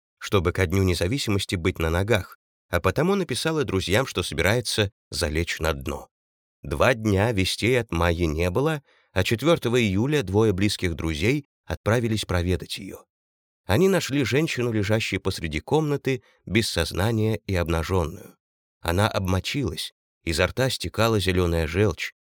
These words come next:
а к телу было горячо прикасаться. Друзья позвонили девять один один, приехала скорая.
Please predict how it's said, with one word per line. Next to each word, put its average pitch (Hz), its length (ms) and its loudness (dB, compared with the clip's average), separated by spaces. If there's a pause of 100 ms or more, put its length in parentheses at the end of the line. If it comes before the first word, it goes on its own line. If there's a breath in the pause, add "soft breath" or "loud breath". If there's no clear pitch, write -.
а - 100 -6
к - 80 -12
телу 120 320 0
было 95 240 0
горячо 87 420 0
прикасаться. - 800 -6 (760)
Друзья 87 420 0
позвонили 123 500 0
девять 110 340 0
один 92 260 2
один, 95 280 2
приехала 90 480 0
скорая. - 540 -4